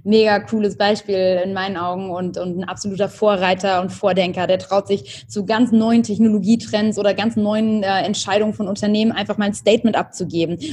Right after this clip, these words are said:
was ein Vordenker in meinen Augen eben auch ausmacht, eben, ne, einfach mal ins kalte Wasser zu springen und der Erste zu sein, der sagt, was er von der neuen Kryptowährung Libra von Facebook hält.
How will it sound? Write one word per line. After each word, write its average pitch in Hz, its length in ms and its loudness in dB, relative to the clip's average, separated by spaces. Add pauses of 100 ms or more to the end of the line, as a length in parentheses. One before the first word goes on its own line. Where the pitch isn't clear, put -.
was 196 200 -2
ein 190 180 -4
Vordenker 202 480 0
in 190 80 -4
meinen 196 240 0
Augen 190 260 -2
eben 185 220 -2
auch 175 160 -4
ausmacht, 175 580 -2
eben, 185 360 -6 (180)
ne, 233 240 4 (120)
einfach 220 200 -2
mal 220 100 2
ins 220 100 -4
kalte 220 220 2
Wasser 233 240 -2
zu 220 120 -10
springen 294 260 2
und 220 100 2
der - 80 2
Erste 247 300 -2
zu - 140 -6
sein, 202 240 -2
der 202 100 2
sagt, 220 260 0
was 220 140 -4
er 214 100 0
von 214 160 -2
der 208 100 0
neuen 208 340 -2
Kryptowährung 214 760 0
Libra 208 500 4 (200)
von 226 140 -6
Facebook 269 380 -2
hält. 147 260 -2